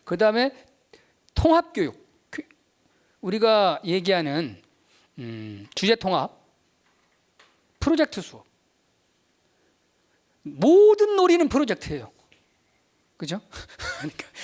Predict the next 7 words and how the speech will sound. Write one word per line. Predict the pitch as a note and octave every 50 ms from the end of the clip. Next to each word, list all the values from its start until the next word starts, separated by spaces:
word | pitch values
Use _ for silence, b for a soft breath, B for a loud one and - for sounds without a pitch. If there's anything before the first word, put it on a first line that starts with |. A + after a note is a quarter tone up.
| B B B
모든 | E3 D3+ A#3 D4+ E4 E4 E4+ F4+ G4 F4
놀이는 | C#4+ B3+ A#3+ A#3 G#3 G3
프로젝트예요. | - - C4 G3 F3+ E3 - - - C#3+ - - _ b b b b b
그리고 | _ - D4 C#4+ D#4+ E4+ E4 E4 E4 b b b b b b
가장 | - - D4 - C#4+ C#4 C4
중요한 | - - G3 G3 F#3 F3 D#3+ C#3+ C3+
거, | B2+ G#2+ -